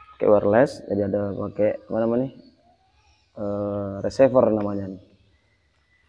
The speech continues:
Ini kan. Wah, inilah dia nih.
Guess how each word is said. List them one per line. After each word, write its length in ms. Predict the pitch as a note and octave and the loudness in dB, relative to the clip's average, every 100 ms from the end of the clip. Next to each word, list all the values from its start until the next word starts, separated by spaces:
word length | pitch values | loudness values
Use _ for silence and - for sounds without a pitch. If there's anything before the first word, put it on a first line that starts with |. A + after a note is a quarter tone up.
| - - _ - | -20 -20 _ -8
Ini 60 | A2 | -2
kan. 160 | B2 B2+ - - _ _ _ _ _ _ _ _ _ - - - - _ - - | -2 -4 -8 -20 _ _ _ _ _ _ _ _ _ -20 -20 -20 -20 _ -20 -6
Wah, 220 | F2 F2 | -2 0
inilah 300 | F#2 A2 G#2+ | 2 2 2
dia 240 | G2+ G2+ G2 | 2 2 0
nih. 160 | G2 | -4